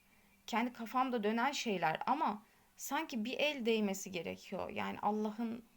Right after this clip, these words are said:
aracılığıyla, e, belki de Özlem hocam, hocamla tanışmam gerekiyordu. Belki de, e, bugüne nasipmiş belki de.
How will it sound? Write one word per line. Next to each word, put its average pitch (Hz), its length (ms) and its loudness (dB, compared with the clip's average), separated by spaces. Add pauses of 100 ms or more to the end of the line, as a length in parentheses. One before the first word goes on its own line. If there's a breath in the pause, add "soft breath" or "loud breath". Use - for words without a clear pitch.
(140)
aracılığıyla, 202 840 0 (680 soft breath)
e, 180 360 2 (460)
belki 226 420 2
de 247 200 2
Özlem 226 420 0
hocam, 240 360 0 (200)
hocamla 233 440 2
tanışmam 220 540 -2
gerekiyordu. 185 680 -2
Belki 208 340 -2
de, 202 260 -2 (220)
e, 175 320 -8 (1600)
bugüne 233 400 -2
nasipmiş - 540 -6
belki 170 320 -2
de. 190 180 -2